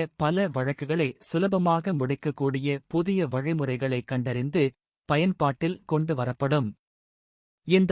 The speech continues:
ஆண்டு குறிப்பாக விவாகரத்து வழக்குகள் அதிகமாக பதிவாகக்கூடிய சூழும் இருக்கும். தங்கம் மற்றும் வெள்ளி புதிய உச்சத்தை தொடக்கூடிய சூழல்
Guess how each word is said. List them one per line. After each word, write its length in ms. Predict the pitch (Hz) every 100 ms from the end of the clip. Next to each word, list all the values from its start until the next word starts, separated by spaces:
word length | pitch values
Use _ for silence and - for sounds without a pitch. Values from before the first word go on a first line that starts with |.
| 165
ஆண்டு 260 | 156 180 190
குறிப்பாக 600 | 147 143 - 139 135 180 196 -
விவாகரத்து 600 | 151 196 208 180 - 156
வழக்குகள் 560 | 131 131 - 143 156 -
அதிகமாக 760 | 139 139 143 135 131 131 165 165 -
பதிவாகக்கூடிய 880 | 143 170 175 165 180 143 139 135 139
சூழும் 440 | - 151 160 151
இருக்கும். 440 | 139 127 - 151 120 - _ _ _ _ _ _ _ _
தங்கம் 380 | 185 180 196 220
மற்றும் 360 | 165 143 160 151 139
வெள்ளி 340 | 156 185 214
புதிய 360 | 202 156 147 170 160
உச்சத்தை 500 | 131 - 143 - 139
தொடக்கூடிய 640 | - 135 135 - 139 135 143
சூழல் 460 | - 147 151 165